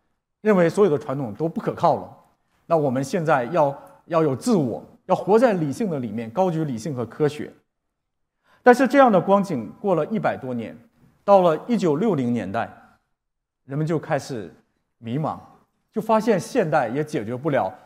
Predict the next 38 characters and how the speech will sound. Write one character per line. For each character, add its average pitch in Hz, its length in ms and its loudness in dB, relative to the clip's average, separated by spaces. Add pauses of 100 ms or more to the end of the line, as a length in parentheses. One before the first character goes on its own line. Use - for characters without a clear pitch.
所 - 320 -6
有 135 120 -2
的 95 80 -10
问 95 220 -12
题。 - 140 -20 (1120)
然 147 120 -10
后 180 140 2
人 156 100 2
们 180 100 0
就 185 160 0
在 170 240 0 (160)
开 208 200 -2
始， 156 280 -8 (320)
那 208 140 -2
过 262 240 4
去 240 180 -2
传 180 280 -2
统 185 160 0
也 107 100 -4
抓 160 180 0
不 160 80 -4
住， 156 240 -6 (280)
现 247 240 -2
在 208 160 4
也 131 200 -2
不 180 160 -6
能 147 160 -4
依 117 140 -8
靠， - 260 -8 (720)
所 196 180 2
以 185 80 0
呢， 135 120 -2
开 175 160 0
始 160 120 -6
有 127 120 -2
很 117 200 -6
多 120 120 -8
的 127 240 -2